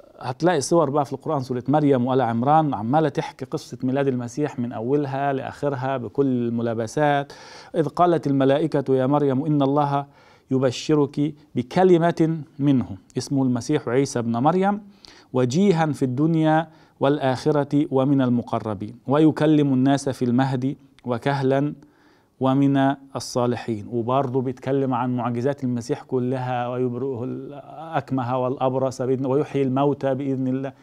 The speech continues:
يعني كل المعجزات اللي موجودة في العهد الق-، وحتى أكتر منها، آه،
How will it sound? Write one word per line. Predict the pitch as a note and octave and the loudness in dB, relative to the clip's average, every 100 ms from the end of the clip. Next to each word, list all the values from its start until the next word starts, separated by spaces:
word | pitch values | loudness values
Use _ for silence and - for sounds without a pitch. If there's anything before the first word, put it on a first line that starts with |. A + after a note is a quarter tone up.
| _ | _
يعني | B2 B2+ | -4 -4
كل | B2+ G3 G#3 F#3 | 4 4 6 4
المعجزات | D#3+ D#3 C#3+ C3+ C3 D#3+ F#3 - - - - - - - - - _ _ - | 4 4 2 0 2 2 2 -6 -20 -20 -20 -20 -20 -20 -20 -20 _ _ 2
اللي | E3 F3 E3+ F3 | 6 10 8 6
موجودة | C#3 C3 C3+ F3+ F3+ D3+ | 2 4 6 6 6 2
في | - | 0
العهد | C3 C#3+ D#3 | 2 4 2
الق-، | D#3+ | -4
وحتى | D#3 - E3+ - D3+ | -6 0 0 2 0
أكتر | - B2+ | 2 -4
منها، | G#2+ F2+ - - _ _ _ _ _ _ _ _ _ _ _ _ _ _ _ _ _ _ - | -4 -8 -14 -20 _ _ _ _ _ _ _ _ _ _ _ _ _ _ _ _ _ _ -4
آه، | A#2+ A#2+ A#2 A2+ C3+ C3+ | -2 -2 -2 -6 -12 -16